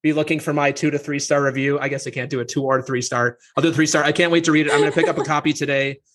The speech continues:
Speaker 1: for my wife and I. We will probably, no offense, we'll probably share a copy 'cause we both have a Kindle account. Sorry, you're not gonna get the
Speaker 2: That's
Speaker 1: royalties.
Speaker 2: okay.
Speaker 1: I'm, I'm so sorry. Maybe I should just, I feel like I should probably just buy two. I have a little bit of shame over here now.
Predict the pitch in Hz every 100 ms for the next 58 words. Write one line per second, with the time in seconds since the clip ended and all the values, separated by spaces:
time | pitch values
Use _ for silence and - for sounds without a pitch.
0 | _ 139 135 131 135 139 135 131 143 160
1 | 160 175 175 175 175 160 170 175 151 156
2 | 147 143 156 156 139 131 120 117 139 151
3 | 135 127 123 147 175 131 120 113 113 117
4 | - - - - 185 185 185 175 170 165
5 | 160 156 156 156 160 151 - 349 - 330
6 | 311 285 302 - _ _ _ 139 160 165
7 | 156 180 185 175 175 170 139 139 165 240
8 | 214 160 147 - 156 170 202 175 160 151
9 | 156 143 139 139 135 123 139 135 160 170
10 | 160 151 147 127 - 139 135 123 120 123
11 | 113 120